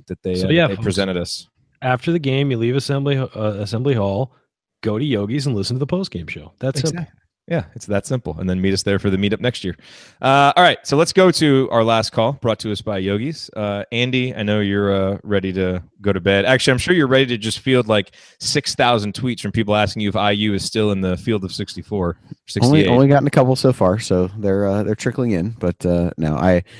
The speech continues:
Speaker 3: uh, yeah, I, I feel not great, and the game did not do, uh, too much to, to make me feel any better. But, uh, yeah, I mean, I think, uh, again, biggest frustration is that it just feels like the same mistakes, and, and they get closer. And, yeah, there's a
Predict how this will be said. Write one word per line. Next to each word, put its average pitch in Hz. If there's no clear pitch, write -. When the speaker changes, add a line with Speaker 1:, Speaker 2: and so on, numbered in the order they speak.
Speaker 3:
uh, -
yeah, 90
I, 101
I 95
feel 123
not 101
great, 95
and 90
the 92
game 98
did 92
not 90
do, 90
uh, 85
too 104
much 90
to, 85
to 82
make 87
me 85
feel 90
any 80
better. 80
But, 82
uh, 82
yeah, 104
I 92
mean, 127
I 131
think, 143
uh, -
again, 110
biggest 131
frustration 110
is 90
that 90
it 85
just -
feels 101
like 95
the -
same 90
mistakes, 87
and, 85
and 87
they 90
get 90
closer. 87
And, 85
yeah, 90
there's 90
a 87